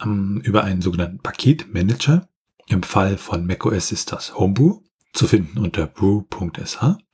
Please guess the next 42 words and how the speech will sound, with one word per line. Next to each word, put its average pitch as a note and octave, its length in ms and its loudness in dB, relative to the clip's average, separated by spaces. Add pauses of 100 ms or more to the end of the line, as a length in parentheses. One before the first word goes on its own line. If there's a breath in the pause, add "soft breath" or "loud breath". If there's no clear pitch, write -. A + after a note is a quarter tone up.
(220 loud breath)
Und G#2 120 2
das F#2+ 100 -2
ist - 140 0
ein G2 80 4
kleines F2 380 -4
Tool, F#3+ 180 6
das D3 160 4
installiere G2 440 2
ich E3+ 100 0
und A2 120 -4
dann G#2 100 2
kann A2+ 160 2
ich G#2 120 -2
über C3+ 160 6
diesen A#2 160 -2
Paketmanager G#2 840 0
Software - 720 -4
installieren. D#2+ 720 -2 (560 loud breath)
Als - 160 -10
Beispiel, G#2 500 2
ich - 160 -8
könnte F#2 380 0
dann E2 220 -4
Brew D3 440 4
install F2+ 760 -2 (320)
dosbox - 480 0
eingeben G#2 540 0
und G2+ 220 -6
er F2+ 100 -6
würde E2+ 180 -2
mir G2+ 140 2
dosbox - 500 -4
installieren. E2 560 -6 (460)
Der - 100 -8
Vorteil C3 360 4
an G#2 100 4
dieser F#2+ 240 2
Art F#2 140 -4
Paketmanager A#2 800 2
ist, C3 240 2
dass G#2 160 0
er A2 180 2